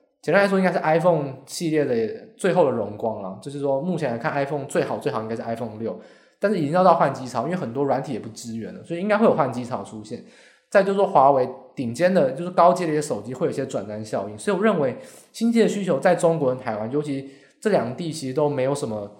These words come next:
经济面上的一些利空影响，那应该会有一些换机潮出现了。所以我认为这方面我还是有些迟疑的，我不认为 iPhone 十二真的会卖这么不好，所以建议大家还是可以先从营收状况跟实际上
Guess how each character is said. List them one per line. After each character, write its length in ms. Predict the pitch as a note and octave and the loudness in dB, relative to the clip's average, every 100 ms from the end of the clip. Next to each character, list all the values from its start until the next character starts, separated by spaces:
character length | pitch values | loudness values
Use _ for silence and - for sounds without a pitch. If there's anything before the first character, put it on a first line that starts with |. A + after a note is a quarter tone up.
| _ _ _ | _ _ _
经 160 | - F#3+ | -2 0
济 220 | F#3+ F#3 | 0 -2
面 240 | E3+ E3+ | 0 0
上 180 | D3 D3+ | 4 2
的 60 | B2+ | 2
一 60 | |
些 260 | B2 C3 B2+ | -4 0 0
利 160 | C3 C3+ | 0 -4
空 240 | B2 A#2+ | -4 -6
影 100 | G2 | -8
响， 240 | F#2+ G#2+ G2 | -12 -12 -8
那 120 | D#3+ | -8
应 200 | E3 G#3 | -6 0
该 220 | G#3+ G3 | 4 4
会 300 | G3+ G3+ D3+ - | 2 0 -2 -6
有 140 | B2+ A#2 | -8 -4
一 40 | |
些 100 | D#3 | -2
换 160 | D#3+ C#3 | -2 -2
机 60 | |
潮 200 | C#3 A2 | -4 -6
出 220 | G2+ A2+ | -6 -12
现 220 | G#2 A#2+ F#2 | -10 -10 -10
了。 80 | - - _ _ _ | -16 -20 _ _ _
所 160 | A3+ | 2
以 20 | |
我 60 | F#3+ | 6
认 180 | G#3+ E3+ | 6 6
为 140 | C3+ | 2
这 240 | B2 G3+ F3+ | 2 2 4
方 180 | E3 | 2
面 160 | F3 E3+ | 2 0
我 80 | B2+ | -2
还 100 | B2 | -4
是 80 | D#3 | -4
有 60 | B2+ | -2
些 140 | B2+ | -4
迟 280 | A#2+ - G2 | -6 -8 -10
疑 120 | F#2+ | -12
的， 60 | G2+ | -12
我 40 | |
不 100 | G2+ | -4
认 200 | E3+ G3+ | 0 2
为 160 | C#3+ A2 | 2 0
iPhone 260 | B2 D3+ D#3+ | 0 0 -2
十 120 | C3+ | -4
二 60 | |
真 120 | B2 C3 | -2 -2
的 60 | |
会 100 | B2+ | -2
卖 200 | C#3 A#2+ | -2 -2
这 140 | A2 E3 | 0 0
么 80 | |
不 120 | D3 D#3 | 0 0
好， 360 | - - - - _ _ | -2 -10 -14 -20 _ _
所 60 | F3+ | -6
以 40 | |
建 160 | F3 G#3 | -2 2
议 40 | |
大 140 | G#3 F3 | 2 2
家 80 | E3 | 2
还 100 | D3+ | 0
是 80 | |
可 100 | F#3 | 0
以 80 | D#3+ | -2
先 180 | D3 D3 | 0 -4
从 240 | C#3+ G#2+ - | -4 -6 -8
营 100 | B2 | -6
收 220 | D#3 C3+ | -2 0
状 180 | C#3 A#2 | 0 -4
况 320 | - A#2 G2+ | -4 -6 -4
跟 200 | D3 C3+ C3 - - _ _ | -2 -2 -4 -14 -20 _ _
实 140 | - D3+ | -12 -6
际 140 | F#3+ | -2
上 300 | G3 D#3+ - | 2 0 -2